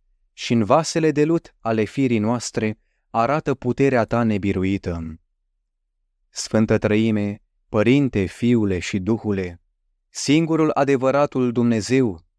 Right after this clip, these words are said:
pururea viu și atotputernic, care singur dai tărie celor necăjiți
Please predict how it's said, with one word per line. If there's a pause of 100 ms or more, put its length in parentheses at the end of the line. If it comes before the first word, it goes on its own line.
(400)
pururea
viu
și
atotputernic, (340)
care
singur
dai
tărie
celor
necăjiți